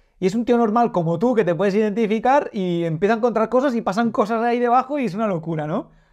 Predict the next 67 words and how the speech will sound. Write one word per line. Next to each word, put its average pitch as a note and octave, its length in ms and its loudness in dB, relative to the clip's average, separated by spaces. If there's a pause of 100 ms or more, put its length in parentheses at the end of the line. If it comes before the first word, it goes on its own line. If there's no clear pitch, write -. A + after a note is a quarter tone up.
Pero F3 200 0
dentro G#3+ 300 2
de B3+ 60 4
la A#3+ 100 2
temática A#3 420 -2
de G#3+ 100 0
que E3+ 60 -4
el E3 100 -4
tío B3+ 120 -4
no C4+ 60 -2
es G3+ 80 -4
un G#3 100 -4
superhéroe, F#3 480 0
es D#3+ 60 -4
un A3 160 -6
tío A3+ 120 0
normal G#3+ 300 0
que B3+ 60 -4
tiene B3+ 160 -2
su G#3 100 -8
negocio E3 420 -2
montado. D#3+ 500 -2 (600)
Entonces A3+ 300 0
mola, A#3 540 2
porque E3+ 340 0
dicen F#3 260 -2
que F#3+ 120 -2
te E3 100 -4
sientes F#3+ 260 -4
muy G3 140 -2
identificado F#3+ 560 -2
con F#3 160 -2
él, A#3+ 240 0
con, E3+ 160 -4
de D3 80 0
la D3 100 0
manera D3 200 -2
en F#3+ 60 -2
la F#3 60 0
que D#3 60 -2
está D#3+ 180 -4
contada D#3+ 360 0
la D#3+ 80 0
historia A3+ 600 0
y G#3+ 60 -2
todo D3+ 200 -2
el C3+ 40 -4
rollo. C3+ 400 -8 (800)
Y C3+ 400 0
a A#2+ 100 -6
mí D3 220 0
me G#3+ 140 2
llamó, F3 220 4
me F3 260 0
llamó D3+ 200 0
mucho A3+ 220 0
la E3 80 4
atención, D3+ 400 0
la D3+ 80 2
verdad. D#3+ 260 2
Tengo F#3 160 -4
muchísimas F#3+ 420 -2
ganas D3 200 0
de C3 80 -4
probar C3 220 -4
este B2+ 120 -10
juego. F#3 340 -2